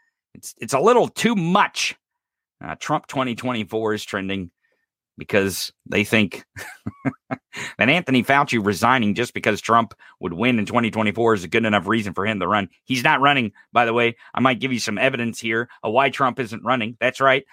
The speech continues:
I'll say it. I'll predict it. Trump isn't running, just like I predicted Tr-, Elon would not buy Twitter.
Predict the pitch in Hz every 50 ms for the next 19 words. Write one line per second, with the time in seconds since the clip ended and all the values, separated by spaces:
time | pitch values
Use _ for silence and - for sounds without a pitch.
0 | _ _ _ - - 123 135 139 - - 143 139 147 165 - - 131 151 - -
1 | 127 127 143 147 - 120 127 _ _ _ _ - - 170 170 185 - - - 175
2 | 156 143 160 - 131 156 180 175 170 170 185 - _ _ - - 202 214 - 208
3 | 208 214 208 175 190 226 226 - 208 202 214 220 214 - 208 - - - - -
4 | 175 202 240 247 208 202 233 247 214 185 175 214 247 233 - 185 220 247 233 -
5 | - 277 294 269 220 127 85